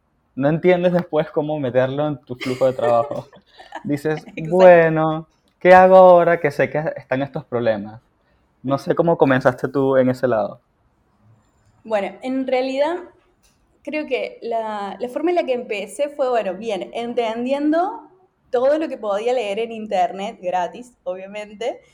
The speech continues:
Speaker 2: de
Speaker 1: <laughs>
Speaker 2: accesibilidad. Entonces, eso fue, creo que fueron un montón de días que dije, "No, o sea, no voy a hablar del tema hasta que no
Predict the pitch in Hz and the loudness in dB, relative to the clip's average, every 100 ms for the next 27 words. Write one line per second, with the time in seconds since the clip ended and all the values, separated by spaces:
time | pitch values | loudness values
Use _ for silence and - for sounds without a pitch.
0 | _ - - 170 233 233 233 233 - 202 | _ -16 -4 -2 -2 -4 -6 -12 -12 -18
1 | 190 180 170 170 _ _ _ _ - 208 | -14 -6 -6 -6 _ _ _ _ -8 -6
2 | 214 226 233 - 226 220 - 202 349 - | -4 -6 -6 -10 -8 -8 -8 -6 -8 -6
3 | 226 226 240 220 196 - _ _ - - | -6 -4 -6 -6 -8 -10 _ _ -16 -4
4 | 262 262 269 269 269 254 - - 254 269 | -2 -2 -2 0 -2 -6 -14 -6 -2 -2
5 | 247 254 285 277 226 226 269 330 349 - | 0 -2 -2 -6 -8 -4 -4 -4 -8 -8
6 | 220 240 254 240 214 - - 185 202 247 | -8 -6 -6 -4 -4 -6 -6 -6 -4 -4
7 | 269 262 240 185 180 202 233 233 220 262 | 0 0 0 -2 -2 -4 -4 -8 -4 -4
8 | 269 214 214 359 - - 202 - 214 202 | -2 -4 -6 -8 -14 -16 -16 -8 -8 -8
9 | 190 196 226 262 320 - | -10 -6 -4 -2 -4 -8